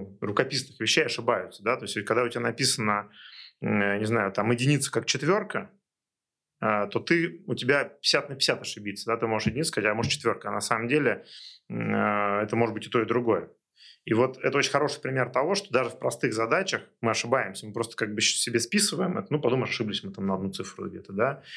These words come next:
а считаем, что модель должна как бы работать вот, э, лучше. И они действительно в таких задачах работают лучше, поэтому, м, а что уж мы говорим, когда мы говорим про вероятностное событие, которое случится через, там, три года, когда человек должен ипотеку будет вернуть. Ну, тут,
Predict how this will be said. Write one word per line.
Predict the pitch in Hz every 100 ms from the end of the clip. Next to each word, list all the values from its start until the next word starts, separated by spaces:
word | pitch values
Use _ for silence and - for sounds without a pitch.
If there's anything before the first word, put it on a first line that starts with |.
| -
а | 107
считаем, | 104 147
что | 139 139
модель | 131 165
должна | 120 120 139 139
как | 113
бы | 110
работать | 110 113 127 117 -
вот, | 107 104 -
э, |
лучше. | 104 101 101 101 101 98 98 98 104 123 107 - - - - -
И |
они | 110 139
действительно | 139 190 135
в | 107
таких | 110 113
задачах | 110 -
работают | 104 104 107 -
лучше, | 113 104 -
поэтому, | 104 110 110 113 - - - - _
м, | - - 110 104 107 104
а | 110
что | 107 160
уж | 156
мы | 123
говорим, | 120 123 135
когда | 113 120
мы | 117
говорим | 104 120 120
про | 110 107
вероятностное | 120 123 127 120 104 - 107
событие, | - 113 143 131
которое | - 107 104
случится | 113 110 117 -
через, | 104 98 -
там, | 95 92
три | 107 110
года, | 107 90 - -
когда | - 98
человек | - 98
должен | 98 95
ипотеку | 101 95 -
будет | 90 87
вернуть. | 92 92 -
Ну, | 101
тут, | 104 101 -